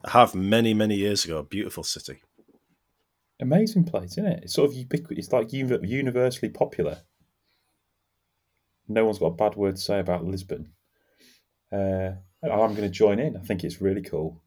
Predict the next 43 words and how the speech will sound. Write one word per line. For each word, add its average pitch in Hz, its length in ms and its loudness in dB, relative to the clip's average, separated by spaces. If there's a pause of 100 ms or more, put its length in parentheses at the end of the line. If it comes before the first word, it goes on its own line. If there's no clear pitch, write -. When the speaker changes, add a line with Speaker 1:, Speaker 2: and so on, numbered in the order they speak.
Speaker 2:
I 104 40 2
went 104 180 4
for 95 120 -2
a 90 40 2
run 98 220 2
on 92 100 0
the 87 80 2
world's 90 360 2
longest 87 420 -2
boardwalk. 87 600 0 (1080)
I 101 80 -4
went 98 200 2
to 90 100 -2
a 87 40 0
thing 98 240 -2
called 85 300 0
the 87 100 -4
Time 92 400 -2
Out, 87 280 -2 (300)
uh, 87 200 -2
food 92 400 -4
court, 101 340 -4
which - 180 -10
was, - 120 -12
like, 170 180 -4 (180)
sponsored 175 440 -6
by 85 140 -2
Time 87 320 -4
Out, 107 160 -8
which - 120 -12
has 92 140 -6
to - 80 -18
be, 85 80 -4
like, 85 200 -4 (280)
basically 85 440 -2
the 80 120 -6
most 80 300 -6 (1160)
cliched 87 560 -2
cool 90 240 -4
thing 87 200 -2
in 85 100 2
the 85 60 2
world. 90 400 0